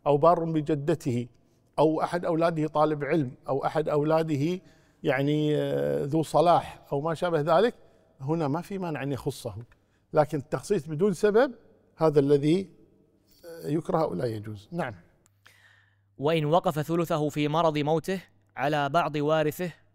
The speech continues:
Speaker 2: أو وصى بوقفه عليهم جاز، ولا، ولا يصح وقف مري-، مريض على أجنبي أو على وارثه بزيادة على الثلث إلا بإجازة الورثة.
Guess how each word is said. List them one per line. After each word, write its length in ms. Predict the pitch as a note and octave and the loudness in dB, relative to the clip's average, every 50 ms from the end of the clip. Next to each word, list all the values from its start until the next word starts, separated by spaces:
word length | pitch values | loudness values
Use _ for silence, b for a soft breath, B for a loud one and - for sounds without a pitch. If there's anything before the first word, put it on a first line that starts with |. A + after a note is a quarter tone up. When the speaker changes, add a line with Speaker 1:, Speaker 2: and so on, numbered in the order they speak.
| _ _ _ _ _ - | _ _ _ _ _ -2
Speaker 2:
أو 240 | C#3+ D3 C#3+ D3 E3+ | -2 0 2 2 2
وصى 320 | F3+ - - - D#3 D3 | 2 0 -2 -2 -2 -2
بوقفه 480 | C#3 C#3+ D3 F3 F3+ - E3 D#3+ C#3+ D3 C3 | 0 0 0 0 0 -2 -4 -4 -2 -2 -2
عليهم 400 | A#2+ C#3+ E3 F3 D#3+ E3+ E3+ D3+ | 0 0 0 -2 -2 -2 -4 -2
جاز، 420 | B2 D#3+ D3 C3+ A#2+ G#2+ G2 - _ _ _ _ _ _ _ _ _ _ _ b b b b b b b b _ | -2 0 0 0 -2 -4 -10 -20 _ _ _ _ _ _ _ _ _ _ _ b b b b b b b b _
ولا، 380 | - C3 C#3 D3+ E3 F3 F3+ F#3 - b b b b b b b b b b _ _ _ _ _ _ _ _ _ _ _ _ _ _ _ _ b b b b b b b b | -4 -2 0 2 4 2 2 0 -4 b b b b b b b b b b _ _ _ _ _ _ _ _ _ _ _ _ _ _ _ _ b b b b b b b b
ولا 280 | - C3 C#3 D3+ E3 F3+ | -2 0 2 4 4 4
يصح 380 | F3+ F3 D#3+ - G3 E3+ - E3+ | 4 4 2 0 -4 -6 -4 -2
وقف 320 | D#3 E3 F3+ - - D#3+ | 0 0 -2 -2 -2 -4
مري-، 360 | D#3 D3+ D3+ D3 D#3+ F#3+ - - - | -2 -2 -2 -2 -2 -4 -4 -8 -8
مريض 380 | F3 D3+ C#3+ D#3 F3+ F3 D3+ D#3+ | -6 -4 -2 -2 -2 -2 -2 -4
على 260 | D3 - D3 D#3 D#3 | -4 -4 -2 -2 -2
أجنبي 560 | D3+ D3+ D3 C#3 C#3 C#3 C3+ D3+ F#3 G#3 - _ _ _ _ - | -2 -2 -4 -4 -6 -4 -4 -4 -6 -6 -10 _ _ _ _ -4
أو 160 | E3+ F3+ F#3+ F3 | -2 -2 0 0
على 220 | D3+ F3 F3 E3 | 0 2 2 2
وارثه 480 | D3+ D3+ E3 E3 D#3 D3 B2+ - A#2+ G#2+ - _ _ _ _ _ _ - | 2 2 2 2 0 -2 -4 -6 -10 -16 -18 _ _ _ _ _ _ -10
بزيادة 800 | C3 C#3+ C#3 B2 C#3 D#3 D#3+ F3 F3+ F3 D#3 D#3 C#3 D#3 D#3+ C#3 | -8 -6 -6 -4 -2 0 2 2 2 2 2 0 -4 -6 -6 -4
على 140 | C#3+ C#3+ | -2 -2
الثلث 460 | C#3 - - F#3 F#3 G3+ G3 - - - _ _ - | -2 -2 -4 -4 -4 -4 -4 -6 -12 -20 _ _ -10
إلا 340 | - F#3 F#3+ F3+ D#3+ D3 C#3 | -8 -6 -4 -2 -2 -2 -2
بإجازة 520 | C3 C#3+ D3 C#3+ C3+ D3+ D#3+ D3+ C#3 D#3 E3 | -2 -4 -6 -4 -2 -2 -2 -2 -2 -4 -6
الورثة. 460 | F3 D#3 C3+ B2+ A2 G#2+ - A#2 | -4 -4 -4 -4 -6 -8 -12 -16